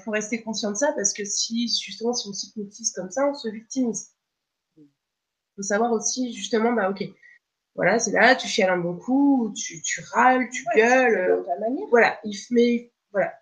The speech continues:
Speaker 1: Et puis, éviter de, de la laisser à l'intérieur, parce que ça
Speaker 2: C'est ça.
Speaker 1: bouffe aussi. Mais voilà, après, surtout,
Speaker 2: Ne
Speaker 1: ne
Speaker 2: pas
Speaker 1: pas
Speaker 2: te faire
Speaker 1: devenir esclave.
Speaker 2: respecter non plus, euh, aux
Speaker 1: Voilà.
Speaker 2: gens, quoi. Tu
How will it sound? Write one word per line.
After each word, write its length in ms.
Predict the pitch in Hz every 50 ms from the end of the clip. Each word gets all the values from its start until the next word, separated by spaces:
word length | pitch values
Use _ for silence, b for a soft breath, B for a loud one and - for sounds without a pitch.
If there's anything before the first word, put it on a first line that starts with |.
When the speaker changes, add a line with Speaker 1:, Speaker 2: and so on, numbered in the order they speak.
| _ _ -
Speaker 1:
Et 100 | 208 202
puis, 220 | - - 269 254
éviter 320 | 247 208 208 - - 247 233
de, 240 | 202 214 196 185 175
de 80 | 196 190
la 140 | 190 180
laisser 220 | 180 190 190 - 208
à 40 | 185
l'intérieur, 340 | 180 175 180 185 - - - -
parce 120 | - -
que 80 | - 226
ça 140 | - 208 196
Speaker 2:
C'est 60 | 190
ça. 60 | - 285
Speaker 1:
bouffe 140 | 285 - -
aussi. 320 | 214 208 - - - _ _ B B B B _ _ _ _ -
Mais 120 | 196 214 220
voilà, 280 | 254 269 254 208 - - 214
après, 260 | 226 - - 339 339
surtout, 480 | - - 254 - - 339 330 - _ _ -
Speaker 2:
Ne 100 | 233 233
Speaker 1:
ne 40 | 226
Speaker 2:
pas 60 | 294
Speaker 1:
pas 60 | 302
Speaker 2:
te 40 | 302 -
faire 120 | 285 277
Speaker 1:
devenir 220 | 285 277 277 269 277
esclave. 220 | 269 - 285 277 302
Speaker 2:
respecter 440 | 285 294 285 269 - 277 294 294
non 200 | 269 262 254 233 -
plus, 120 | _ 285 294 302 269
euh, 240 | 233 214 202 202 - _ -
aux 60 | 233
Speaker 1:
Voilà. 200 | 254 247 247 247 -
Speaker 2:
gens, 120 | - 330 - -
quoi. 240 | - 220 214 214 214
Tu 140 | - - _